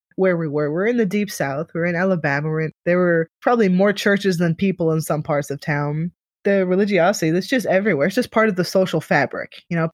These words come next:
before the pandemic, people went to their church, they stay in touch with their congregations. That's just part of life there. So of course it was part of this campaign because it was so rooted in the area.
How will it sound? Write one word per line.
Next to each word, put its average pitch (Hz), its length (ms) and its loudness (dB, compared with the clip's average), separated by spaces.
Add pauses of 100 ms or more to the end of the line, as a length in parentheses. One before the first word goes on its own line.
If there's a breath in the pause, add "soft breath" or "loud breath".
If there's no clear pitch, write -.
before 202 240 0
the 190 80 2
pandemic, 165 440 2
people 170 220 0
went 160 140 0
to - 80 -16
their 92 120 -4
church, 160 460 -2
they 143 100 -4
stay 170 220 -2
in 165 60 0
touch 165 240 -2
with 156 80 -8
their 151 100 0
congregations. 143 800 -4
That's 160 180 0
just 185 280 -4
part 175 240 2
of 175 240 -2 (100)
life 240 340 2
there. - 300 -2
So - 160 0
of 185 120 -2
course - 280 0
it 190 60 0
was 175 160 0
part 156 180 0
of 147 60 -4
this 156 120 -4
campaign 151 460 -2
because 165 260 0
it 170 80 0
was 175 200 0
so 185 220 2
rooted 175 540 0 (140)
in 170 160 0
the 156 180 0
area. 139 540 0